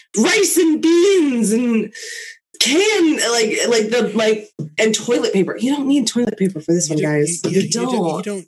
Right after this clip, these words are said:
Speaker 2: you don't need that. Uh, um, I mean, rice and beans, dried rice, or dried beans and rice.
Speaker 1: I won't eat beans, but, like,
Speaker 2: Well
Speaker 1: unless I'm starving,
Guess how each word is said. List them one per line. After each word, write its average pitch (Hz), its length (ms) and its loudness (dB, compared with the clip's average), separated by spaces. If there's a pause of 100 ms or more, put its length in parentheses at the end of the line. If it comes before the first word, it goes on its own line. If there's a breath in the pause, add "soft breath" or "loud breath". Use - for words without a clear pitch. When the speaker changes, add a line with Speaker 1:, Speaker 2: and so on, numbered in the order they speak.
Speaker 2:
you 185 120 -4
don't 196 160 -6
need 165 200 -4
that. 139 240 -4 (200)
Uh, 151 460 -6
um, 151 120 -6 (180)
I 208 100 -2
mean, 226 360 -4
rice 208 280 0
and 190 120 -2
beans, 131 280 -6
dried 170 320 0
rice, 131 480 -4 (540)
or 139 220 -2 (140)
dried 147 400 -2
beans 143 600 -6 (420)
and 143 200 -2
rice. 120 440 -4 (160)
Speaker 1:
I 226 140 0
won't 226 300 0
eat 175 200 0
beans, 226 520 0
but, 180 420 -2 (380 loud breath)
like, 214 140 2
Speaker 2:
Well 214 80 -6 (100)
Speaker 1:
unless 226 240 0
I'm 226 140 0
starving, 180 680 -2